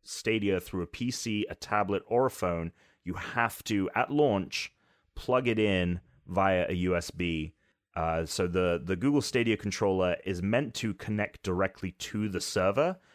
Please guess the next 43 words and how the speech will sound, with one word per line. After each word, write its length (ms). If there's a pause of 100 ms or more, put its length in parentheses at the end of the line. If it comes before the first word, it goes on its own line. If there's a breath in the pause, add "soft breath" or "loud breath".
(160 soft breath)
so 200
it's 160
not 320 (380)
having, 400
like, 160
a 40
third 380
party, 460
like, 320
it 160
goes 220
to 100
your 60
T 200
V 200
and 180
then 140
the 80
server. 500 (380 soft breath)
But 100
that's 180 (120)
only 440
at 220
l-, 240 (100)
when 300
it 100
comes 240
out 200
on 100
November 340
nineteenth, 640
which 160
was 140
also 280
announced 380
as 140
the 120
release 420
date 340
for 120
the 80
Founders 420
Edition, 440